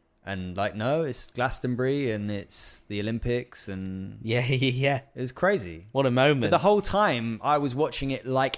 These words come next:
Speaker 1: everyone else, just like, "Oh God, this song again? Like, really?"
Speaker 2: Now,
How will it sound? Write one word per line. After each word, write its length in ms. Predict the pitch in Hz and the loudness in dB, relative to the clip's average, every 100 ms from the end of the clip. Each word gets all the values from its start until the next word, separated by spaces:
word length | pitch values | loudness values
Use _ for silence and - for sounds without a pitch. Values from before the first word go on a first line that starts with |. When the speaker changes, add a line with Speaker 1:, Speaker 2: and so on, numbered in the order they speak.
| 151 | -2
Speaker 1:
everyone 400 | 127 131 120 123 | 0 0 0 0
else, 320 | 117 90 - | -2 -4 -10
just 200 | 110 - | -10 -2
like, 320 | 104 98 92 110 | 0 0 -4 -8
"Oh 220 | 113 92 | -8 -8
God, 220 | - 95 | -8 -8
this 140 | - - | -6 -2
song 220 | 131 131 | 0 0
again? 340 | 117 120 147 | 0 0 -2
Like, 280 | 143 110 110 | -4 -4 -4
really?" 360 | 113 123 147 151 _ _ - _ _ - | -4 -4 -4 -8 _ _ -20 _ _ 0
Speaker 2:
Now, 360 | 160 160 165 | 6 6 6